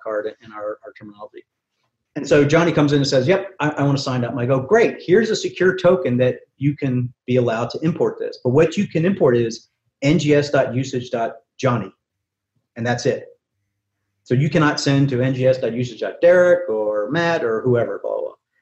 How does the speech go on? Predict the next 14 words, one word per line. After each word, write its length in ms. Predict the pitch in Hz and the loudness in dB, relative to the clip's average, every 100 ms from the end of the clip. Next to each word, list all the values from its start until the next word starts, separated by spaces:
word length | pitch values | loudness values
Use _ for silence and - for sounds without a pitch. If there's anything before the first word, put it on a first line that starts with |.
| _ _ _ _ _ _ _ _ _ _ | _ _ _ _ _ _ _ _ _ _
But 120 | 147 | 2
again, 300 | 139 190 220 | 4 6 4
Johnny 280 | 147 151 226 | 4 4 4
controls 400 | 233 170 170 170 | 4 4 6 4
his 120 | 156 | 4
own 160 | 156 147 | 2 2
sandbox. 560 | 143 233 202 - - - | 2 0 0 -2 -4 0
So 100 | 131 | 2
what 140 | 131 | 2
he 160 | 214 247 | 0 -2
says, 280 | 139 131 | 2 2
he 80 | 127 | 2
goes, 360 | 127 127 120 120 | 2 4 4 2
"Great, 300 | 196 247 - | 4 4 4